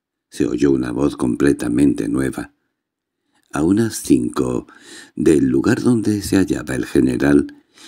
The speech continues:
y desde una tumba completamente reciente, era una voz masculina y de gente sencilla, pero debilitada por el tono piadoso y enternecido.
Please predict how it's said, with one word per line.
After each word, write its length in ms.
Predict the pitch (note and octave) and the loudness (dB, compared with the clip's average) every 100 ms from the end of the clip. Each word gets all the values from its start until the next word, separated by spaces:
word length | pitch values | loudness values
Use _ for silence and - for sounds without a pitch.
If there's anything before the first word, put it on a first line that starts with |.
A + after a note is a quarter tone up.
| - | -2
y 160 | - G2+ | 4 4
desde 480 | G2 C2 C#2+ - A#2 | 6 2 4 2 0
una 240 | A#2+ A2+ | 0 -2
tumba 400 | - D2 - B1 | 2 0 0 -4
completamente 840 | - F2+ F#2 G2 E2 F#2+ G#2 G2+ | -2 0 2 2 2 2 2 2
reciente, 580 | G2 C2 - C2 A#1 A#1+ - | 2 -2 0 0 -2 -4 2
era 220 | D#2+ A2+ | 2 2
una 200 | F2+ - | -4 0
voz 220 | E2+ F2+ | 0 0
masculina 640 | E2 - - - D#2 B1 | -4 0 2 4 4 0
y 80 | A1 | -4
de 160 | - B1+ | -6 0
gente 360 | F2 F2 - | 2 2 0
sencilla, 720 | - C2 - F#2 F#2 - - _ _ _ _ _ _ _ | -2 -4 -2 -2 -2 -4 -10 _ _ _ _ _ _ _
pero 240 | F2 C#2 C2+ | -2 -2 0
debilitada 880 | C#2 - A#1 A#1+ - D2 A#1+ A1 | 2 4 2 0 0 -2 -2 -8
por 160 | - A#1+ | -4 -4
el 140 | A#1+ A1+ | -2 -2
tono 320 | C#2 B1 - | 0 -2 0
piadoso 520 | C2 B1+ G2+ F#2+ C2+ | 0 2 0 0 0
y 400 | B1+ C2 - C2+ | 2 2 0 0
enternecido. 960 | C2 - - - - - C#2+ - - | 0 -2 -4 -4 -6 2 2 0 -14